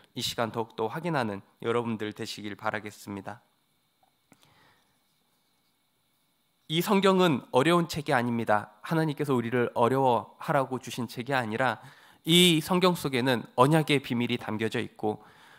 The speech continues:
이 언약의 비밀을 알아가면 알아갈수록 우리의 신앙생활과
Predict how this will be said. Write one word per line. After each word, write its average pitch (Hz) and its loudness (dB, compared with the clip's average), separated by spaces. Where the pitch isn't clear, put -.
이 180 8
언약의 170 10
비밀을 156 4
알아가면 147 8
알아갈수록 135 2
우리의 131 0
신앙생활과 135 -2